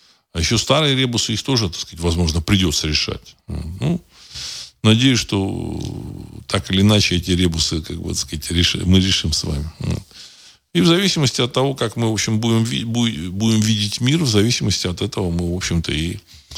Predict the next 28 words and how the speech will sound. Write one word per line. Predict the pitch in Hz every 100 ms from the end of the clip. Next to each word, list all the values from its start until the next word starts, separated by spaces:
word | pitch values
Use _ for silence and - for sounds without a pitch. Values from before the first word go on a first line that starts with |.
| -
в | - 95
это-, | 98 82
в | 85 87
этом | - 85
мире | 90 98 87
будем | 73 78 80 73 73
себя | - 76 73
чувствовать. | - - - 71 -
Вот, | 110 101 -
значит. | - - - _ _ - - - - -
На | 113
этом | 110 104
я | 98
хочу | 98 95 87
завершить | 90 92 - 82
се-, | - 73 90 85
сегодняшний | - 87 80 - 135
выпуск. | 190 123 - - -
С | -
вами | 87 82 80
был | 78
Владислав | 80 80 - 80
Карабанов, | - 92 113 143 101 - -
программа | - 85 92 107 95 85 -
«Русский | 87 95 - - 85 -
взгляд». | 85 82 76 - - _
Всё | - 135 147
будет | 98 90 104 92